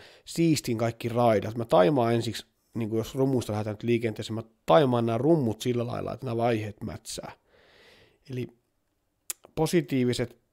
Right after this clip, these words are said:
ja negatiiviset aallot, harjat kulkee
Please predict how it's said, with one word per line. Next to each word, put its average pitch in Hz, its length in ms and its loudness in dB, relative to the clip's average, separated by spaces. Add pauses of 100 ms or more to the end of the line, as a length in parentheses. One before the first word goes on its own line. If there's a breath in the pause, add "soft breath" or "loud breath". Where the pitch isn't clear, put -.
(1120)
ja 123 100 0
negatiiviset 123 960 -2 (400)
aallot, 120 500 0 (460)
harjat 120 520 -6
kulkee 120 800 -6